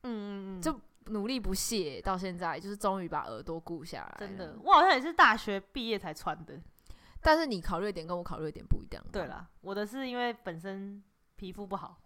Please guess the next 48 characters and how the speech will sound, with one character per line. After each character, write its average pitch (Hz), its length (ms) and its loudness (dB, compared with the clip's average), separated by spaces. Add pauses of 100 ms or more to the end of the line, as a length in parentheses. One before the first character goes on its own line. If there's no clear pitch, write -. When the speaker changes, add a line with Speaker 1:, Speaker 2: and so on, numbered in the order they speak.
Speaker 2:
有 170 160 -8
蟹 185 200 -4
足 156 200 -12
肿。 - 160 -12 (540)
然 214 140 6
后 349 120 12
呢， 254 180 8
就 240 140 0
是 254 320 0
其 262 160 0
实 302 240 -2 (240)
因 339 160 -6
为 294 260 2 (440)
一 311 120 -4
直 226 120 2
很 180 100 4
想 180 160 0
穿 165 180 0
耳 120 120 -6
洞， - 260 -4
然 170 100 -2
后 185 80 4
在 233 120 6
这 226 120 2
之 202 220 -2
间 185 180 2
我 151 140 -4
就 175 60 -4
是 180 220 -2
一 208 140 -8
直 165 300 -8
不 175 100 -6
断 175 220 -4
地 156 60 -12
说 175 180 -2
服 160 160 -10
我 135 100 -10
爸 160 200 0
妈 151 180 -8
说， 117 420 -12
Speaker 1:
嗯。 - 60 -20 (280)
Speaker 2:
就 170 140 -12
是 139 400 -16
我 185 100 -6
想 196 160 -4
穿 175 240 -2
耳 135 140 -8
洞。 - 200 -10